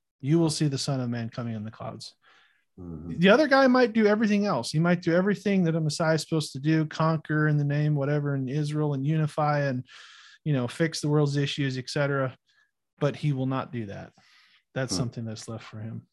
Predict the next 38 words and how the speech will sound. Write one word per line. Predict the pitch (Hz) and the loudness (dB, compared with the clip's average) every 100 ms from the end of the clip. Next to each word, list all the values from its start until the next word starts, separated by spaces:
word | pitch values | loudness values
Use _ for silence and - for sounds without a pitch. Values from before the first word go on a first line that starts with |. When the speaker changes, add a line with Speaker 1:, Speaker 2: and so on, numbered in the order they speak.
| _ | _
Speaker 1:
But | 127 - _ _ _ - | -18 -18 _ _ _ -16
Speaker 2:
That's | 85 - | -16 -14
cool. | - 104 80 _ _ _ _ - | -12 -10 -12 _ _ _ _ 2
Speaker 1:
anyway, | 214 214 156 120 | 6 8 6 2
Speaker 2:
Love | 104 170 | -2 -4
it. | 151 - - - | -8 -14 -20 2
Yeah. | 170 170 165 165 | 8 10 10 8
Speaker 1:
um, | 156 151 - _ _ _ - - | 6 4 0 _ _ _ -20 0
anything | 170 196 220 202 | 4 4 6 4
else? | 226 320 - - - - _ _ _ _ _ _ _ _ _ _ _ _ - | 4 0 -4 -6 -10 -16 _ _ _ _ _ _ _ _ _ _ _ _ 0
Speaker 2:
Not | 110 190 247 | 4 6 6
that | 214 | 4
I | |
can | 208 139 | 6 4
think | 139 160 220 | 4 2 4
of. | - 73 - - - _ - | 2 0 -12 -20 -20 _ -10
Yeah. | 95 135 71 78 - _ _ - | -6 -4 -4 -8 -12 _ _ -2
Speaker 1:
Loved | 175 208 | 0 2
it | 214 - | -2 0
so | 156 127 | -2 -2
far. | 131 117 113 - | -4 -6 -6 0
Well, | 160 151 | 2 4
I, | 151 180 - | 4 2 0
I | 160 | 2
look | 170 190 190 | 4 4 2
forward | 180 170 | 2 2
to | 147 | 2
getting | 151 151 | 0 0
the | 123 | -2
book, | 147 156 131 | -4 -4 -2
obviously. | 120 120 117 - 123 - - - _ _ - | -2 -2 -6 -8 -10 -12 -20 -20 _ _ 0
Um, | 147 143 147 147 143 123 | 4 8 8 6 4 0
tell | 196 220 | 2 2
us | 208 | 2
a | |
little | 185 196 | 0 2
bit | |
where, | 180 175 | 2 0